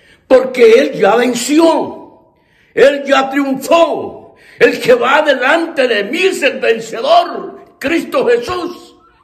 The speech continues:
Si Él hubiera sido derrotado, entonces nosotros, ah, fuéramos siguiendo a Él, fuéramos a, ¿a qué? A ser derrotados. A vivir aquí en lamentos.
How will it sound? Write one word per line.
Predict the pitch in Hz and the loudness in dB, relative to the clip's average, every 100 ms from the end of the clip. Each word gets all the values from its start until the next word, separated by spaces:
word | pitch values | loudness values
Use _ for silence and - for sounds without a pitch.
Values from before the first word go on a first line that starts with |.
| _ _ _ _ _ _ _ _ _ _ _ | _ _ _ _ _ _ _ _ _ _ _
Si | - 269 349 | -6 2 4
Él | 392 359 - | 4 0 -4
hubiera | 302 330 311 | 0 2 2
sido | - 302 285 254 | 0 -2 0 0
derrotado, | 240 240 269 320 320 285 | 0 0 0 0 0 -4
entonces | 262 330 320 285 | -6 -8 -2 -2
nosotros, | 262 320 311 311 269 - - - _ | 0 -4 -6 -6 -6 -8 -18 -20 _
ah, | 233 240 240 226 - | -2 2 2 2 -2
fuéramos | 294 311 294 254 - - - _ _ - | 0 2 2 -2 -8 -14 -20 _ _ -2
siguiendo | 262 285 330 320 277 247 - 208 | 0 2 0 2 2 2 -2 -4
a | 214 262 | 2 2
Él, | 294 247 | 2 0
fuéramos | - 262 285 269 240 233 - | -2 0 2 0 -2 -4 -4
a, | 196 196 185 185 | -2 -2 -2 -6
¿a | 185 | -6
qué? | 262 269 233 - | -4 -4 -6 -4
A | 220 | -4
ser | 226 269 262 | 0 0 2
derrotados. | 233 226 226 302 302 170 120 - _ _ _ _ _ _ _ _ _ _ _ _ _ _ _ _ _ _ _ _ _ _ _ _ _ _ _ _ _ - | 0 0 -2 -4 -4 -6 -10 -18 _ _ _ _ _ _ _ _ _ _ _ _ _ _ _ _ _ _ _ _ _ _ _ _ _ _ _ _ _ 0
A | 226 | 0
vivir | 240 269 302 | 2 0 2
aquí | 277 - 302 | 2 0 -4
en | 294 262 233 | -2 0 2
lamentos. | 240 311 311 262 226 190 - | 2 2 0 -2 -4 -6 -10